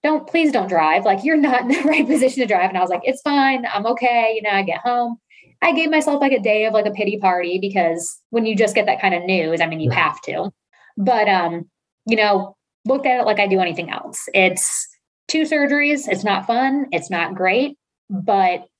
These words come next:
Speaker 1: I can come back from this. And when people think of back surgeries, that's typically not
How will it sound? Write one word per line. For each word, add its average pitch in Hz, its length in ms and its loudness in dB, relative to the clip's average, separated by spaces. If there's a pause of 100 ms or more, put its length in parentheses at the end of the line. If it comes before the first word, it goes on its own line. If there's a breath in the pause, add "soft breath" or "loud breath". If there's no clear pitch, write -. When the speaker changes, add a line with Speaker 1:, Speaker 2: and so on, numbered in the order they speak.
(200)
Speaker 1:
I 202 140 2
can 190 380 0
come 190 140 -2
back 156 240 0
from - 140 -6
this. - 380 -6 (420 soft breath)
And 196 400 0
when 190 160 2
people 269 240 2
think 220 180 -2
of 185 140 -4
back 180 300 0
surgeries, 170 560 -2
that's 165 240 -4
typically 202 400 -2
not 165 580 0